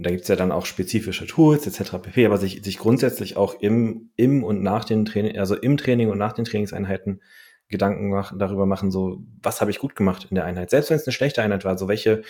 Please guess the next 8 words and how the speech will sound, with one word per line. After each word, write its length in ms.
äh, 340
ne, 200
wo 120
habe 140
ich 100
mich 100
besonders 340
angestrengt? 800